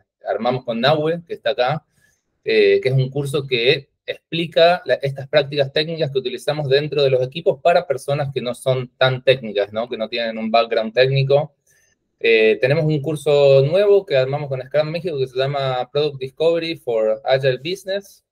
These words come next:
eh, que es un curso de, de Product Discovery, ¿no? De las herramientas que utilizamos durante el comienzo de cualquier, eh, de la creación de cualquier producto para entender de qué se trata lo que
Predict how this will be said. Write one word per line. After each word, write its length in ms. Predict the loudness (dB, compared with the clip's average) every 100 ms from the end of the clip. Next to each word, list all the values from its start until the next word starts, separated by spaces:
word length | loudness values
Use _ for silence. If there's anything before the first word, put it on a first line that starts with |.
| _
eh, 540 | -4 -2 -2 -2 -4 -10 _ -6
que 60 |
es 80 | -4
un 100 | -4
curso 640 | -4 -4 0 2 2 -2
de, 240 | -4 -4 -4
de 200 | -8 -8
Product 280 | -4 -6 -6
Discovery, 440 | -4 2 4 2
¿no? 180 | -2 -2
De 80 | -2
las 100 | 0
herramientas 540 | 0 -2 -2 -4 -4
que 80 | -6
utilizamos 800 | -12 -8 -4 -2 -2 -4 -8 -20 _
durante 320 | -8 -6 -6
el 80 | -8
comienzo 460 | -6 -4 -4 -2 -2
de 80 |
cualquier, 540 | -2 -2 -2 0 2 4
eh, 320 | 2 0 -2 _ _ _ _ -2
de 100 | 0
la 80 | 2
creación 400 | 2 0 0 -2
de 80 |
cualquier 380 | 0 0 0 -2
producto 640 | 0 0 0 0 0 0 0
para 160 | -2
entender 440 | -2 -2 0 2 2
de 120 | 0
qué 80 | -6
se 120 | -6
trata 800 | 0 2 4 4 4 2 -2 _
lo 120 | -12
que 200 | -8 -10